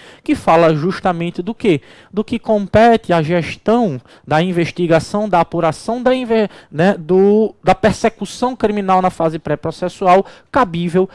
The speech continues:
ao delegado de polícia. Então, a polícia judiciária, especificamente para infração penal, ela precisa ser apurada. Então, é exercida pelo delegado de polícia, que tem natureza jurídica,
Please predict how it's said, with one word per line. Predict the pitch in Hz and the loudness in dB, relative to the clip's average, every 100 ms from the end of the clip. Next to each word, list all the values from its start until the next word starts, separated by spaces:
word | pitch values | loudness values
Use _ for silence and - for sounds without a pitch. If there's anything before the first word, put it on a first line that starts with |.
| - | -12
ao | - 175 190 - - | 2 4 4 0 -6
delegado | 160 196 180 143 131 135 151 - | 2 4 4 4 2 0 -6 -14
de | 139 151 190 - _ | 0 2 2 -2 _
polícia. | 277 233 233 247 - | 0 2 2 0 -2
Então, | 151 151 208 214 | -6 -2 -2 0
a | |
polícia | 196 214 202 214 269 - 220 190 | -2 2 2 2 0 -2 0 0
judiciária, | 165 180 156 - - 202 135 127 143 185 - - | -2 -8 -10 -14 -6 0 2 4 2 0 -4 -10
especificamente | 131 - 135 - - 190 160 180 | -6 -4 -6 -6 -2 -2 0 -4
para | - 185 | -2 -2
infração | 180 175 185 180 - 226 | -2 -2 -2 -2 -2 -6
penal, | 220 202 165 131 | -2 0 2 4
ela | 135 | 2
precisa | 143 170 - 175 | 2 -4 -4 -4
ser | 147 139 | -4 -2
apurada. | 127 - 165 139 143 170 - - | -4 -2 2 4 2 -2 -6 -12
Então, | 165 190 | -2 -2
é | 190 180 | 4 6
exercida | 170 151 156 - 240 233 | 6 4 -6 -4 -2 0
pelo | 214 196 | 2 2
delegado | 170 160 135 135 | 2 2 2 0
de | 156 | 0
polícia, | 190 160 165 - - - - - | -2 -2 -4 -10 -16 -20 -18 2
que | 214 220 - _ _ | 4 4 2 _ _
tem | 220 214 | -2 -2
natureza | 185 185 196 - 180 160 170 165 180 | -4 0 0 0 2 4 2 0 -6
jurídica, | 143 143 143 220 240 262 247 185 226 240 - 277 294 | -6 -6 -2 0 4 4 4 2 -2 -2 -2 2 2